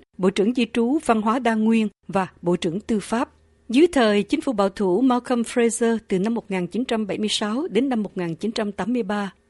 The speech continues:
khi Australia thay đổi chính sách để định cư hàng trăm ngàn người tị nạn Việt Nam, dân biểu Philip Ruddock được giao phó trách nhiệm liên lạc cộng đồng trong việc nhập cư người tị nạn Việt Nam. Từ khởi điểm ấy, ông duy trì và phát triển liên hệ chặt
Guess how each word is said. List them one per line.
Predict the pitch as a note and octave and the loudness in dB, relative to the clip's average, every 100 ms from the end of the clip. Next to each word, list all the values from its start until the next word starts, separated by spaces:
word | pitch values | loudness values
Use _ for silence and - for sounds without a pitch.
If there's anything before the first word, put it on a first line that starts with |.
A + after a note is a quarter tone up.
| _ - | _ -4
khi | - C4 B3+ | 2 4 4
Australia | C4+ - C4 A#3+ A#3 A#3+ A#3+ | 0 2 2 2 0 0 0
thay | C4 | 0
đổi | F#3 E3+ | 2 2
chính | F3 B3+ | 2 0
sách | C#4+ D#4+ - | 0 -4 -4
để | G3+ | -4
định | G3 - F3+ | -2 -2 -2
cư | B3 A#3 | -2 -2
hàng | G#3+ F3 - | -2 -4 0
trăm | B3 A#3 | 0 0
ngàn | G3 F3+ | 0 -2
người | F3 | -2
tị | F3 | -2
nạn | F3 E3+ F3 | -2 -2 -4
Việt | F#3+ D#3+ | -4 -4
Nam, | G3 G#3 G3+ _ - | -2 -2 -4 _ -8
dân | G3+ A3 F#3 | -2 0 2
biểu | D#3+ A3 | 0 0
Philip | - G#3 G#3+ | -2 -2 -2
Ruddock | A3 A3 C4 - - - | -4 -2 -4 -4 -18 -6
được | G#3 A3 - | 0 0 0
giao | C4 | 0
phó | B3 A#3 A#3+ D#4 | 0 2 4 4
trách | E4 F4+ | 2 0
nhiệm | G#3+ F3+ F3 - | 2 2 0 0
liên | A3+ C4+ | 0 2
lạc | A3 F3+ - | 0 -4 -6
cộng | E3+ F3 | -6 -4
đồng | F#3+ F3 - - | -2 -4 -6 0
trong | C4+ | 2
việc | A3 G3 | 2 0
nhập | G3 - - | -2 -2 0
cư | B3+ B3 A3+ | 0 0 0
người | G3 F3+ | 0 0
tị | E3+ | -2
nạn | F3 D#3+ F3 | -2 -2 -2
Việt | F3+ F3 | -2 -2
Nam. | G#3 G3+ G3 _ _ _ - | -4 -4 -8 _ _ _ 0
Từ | A3 G#3+ | 2 2
khởi | G3 G3 A3+ | 0 2 2
điểm | G3 A3 | 2 0
ấy, | A#3 C4 F#4+ _ | 0 0 -2 _
ông | - C4+ C4+ | 2 2 4
duy | C4 | 0
trì | - G#3 F#3 | 2 0 0
và | E3+ F#3 | -2 -2
phát | - D4 | -2 -2
triển | - A#3+ | -2 0
liên | B3+ A3+ | 0 0
hệ | F3 | -2
chặt | E3+ F#3 | -2 -8